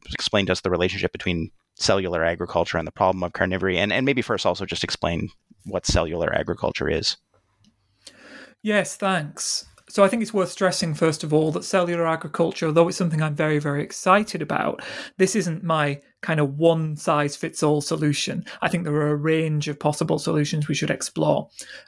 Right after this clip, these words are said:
Speaker 2: Nonetheless, I think cellular agriculture is one of the big ones. So cellular agriculture is something, although the term might be unfamiliar, I think lots of listeners will already know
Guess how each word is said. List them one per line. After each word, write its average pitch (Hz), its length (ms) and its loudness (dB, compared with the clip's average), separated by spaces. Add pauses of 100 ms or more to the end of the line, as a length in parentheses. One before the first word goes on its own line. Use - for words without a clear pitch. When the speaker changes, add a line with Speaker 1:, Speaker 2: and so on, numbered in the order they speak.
Speaker 2:
Nonetheless, 175 580 2
I 160 80 -2
think 170 200 -2
cellular 151 360 0
agriculture 151 640 0
is 151 120 0
one 175 220 4
of 143 80 -8
the 160 60 -10
big - 260 4
ones. - 540 -6 (800)
So - 160 -2
cellular 277 440 0
agriculture 190 680 -2
is 147 120 0
something, 156 680 0
although 190 280 4
the 208 100 0
term 202 500 0
might 196 260 0
be 190 180 0
unfamiliar, 185 720 0
I 190 80 -2
think 202 220 -4
lots 180 280 0
of 170 120 -4
listeners 165 360 0
will 160 140 0
already 151 540 0
know 143 480 0